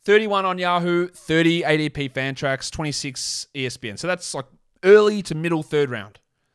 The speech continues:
He was thirtieth in category leagues last season.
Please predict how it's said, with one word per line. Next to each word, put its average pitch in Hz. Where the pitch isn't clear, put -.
He 139
was 135
thirtieth 202
in 175
category 160
leagues 135
last 127
season. 190